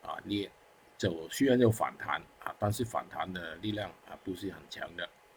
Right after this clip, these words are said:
啊，这个需要小心。有些板块的当中，那个锌啊就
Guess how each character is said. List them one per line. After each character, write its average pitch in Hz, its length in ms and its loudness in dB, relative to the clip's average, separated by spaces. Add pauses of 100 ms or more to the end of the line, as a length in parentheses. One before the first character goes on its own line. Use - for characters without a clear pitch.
(100)
啊， 73 160 -16
这 85 100 -2
个 82 160 -6
需 - 200 -6
要 87 120 -4
小 87 180 -10
心。 98 320 -4 (2250)
有 92 100 4
些 170 140 6
板 98 220 6
块 123 240 6
的 92 220 -2
当 107 200 6
中， 107 160 8
那 104 80 8
个 95 100 0
锌 131 320 6 (300)
啊 80 160 -2 (160)
就 80 480 -4